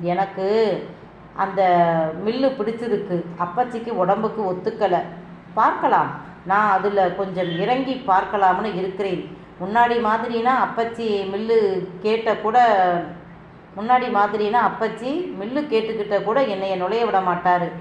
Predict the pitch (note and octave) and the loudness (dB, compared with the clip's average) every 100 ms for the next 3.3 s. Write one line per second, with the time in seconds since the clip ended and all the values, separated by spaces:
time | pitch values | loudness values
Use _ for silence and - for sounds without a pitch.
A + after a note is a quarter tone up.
0 | - - G3 F#3+ F#3+ F3+ G3+ A#3+ B3 A#3+ | -14 -10 -8 0 0 2 0 2 2 2
1 | A#3 A#3 - F3 - A3+ A3+ F#3 F#3+ G#3+ | 0 -4 -2 -4 -4 -2 0 0 4 4
2 | G#3+ A#3+ A#3+ A#3+ - - - G3+ A3 A3+ | 4 2 -2 -6 -10 -16 -8 -2 -2 2
3 | G#3+ F#3 | 0 2